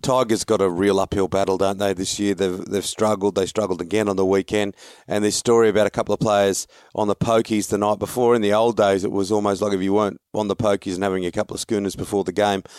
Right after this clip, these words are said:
you probably weren't <laughs> following team protocol. But things have changed enormously these days. Obviously, they, uh,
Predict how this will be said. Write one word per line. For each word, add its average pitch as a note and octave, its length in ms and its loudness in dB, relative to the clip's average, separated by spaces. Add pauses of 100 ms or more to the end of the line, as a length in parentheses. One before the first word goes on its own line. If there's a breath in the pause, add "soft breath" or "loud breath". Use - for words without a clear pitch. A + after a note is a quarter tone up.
(240 loud breath)
you A2 80 -2
probably G2 400 0
weren't G2+ 340 0
<laughs> - 0 -
following A#2+ 540 -2
team A#2 300 0
protocol. A#2 560 2
But A2 200 0
things - 580 -4
have A2 120 0
changed A#2 460 0
enormously A2 580 2
these G2 320 2
days. G#2+ 320 2
Obviously, G2+ 440 0
they, G2 340 2
uh, G2 120 4